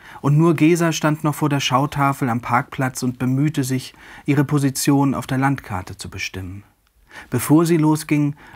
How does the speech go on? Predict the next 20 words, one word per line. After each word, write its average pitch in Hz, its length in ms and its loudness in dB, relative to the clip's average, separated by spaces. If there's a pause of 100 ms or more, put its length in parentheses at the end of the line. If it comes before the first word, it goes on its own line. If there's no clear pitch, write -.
wollte 143 260 2
sie 139 180 2
wissen, 131 380 0
wo 135 160 2
sie 131 120 -2
sich 127 200 -4
hier 123 140 -4
befand. 104 500 -6 (560)
Aber 147 180 4
auf 147 100 2
die 156 120 0
Schnelle 160 380 2
ließ 156 280 0
es 147 160 -4
sich 147 180 -4
nur 147 200 4
auf 127 180 -4
zwei 139 300 0
Möglichkeiten 131 720 -2
eingrenzen, 127 680 -4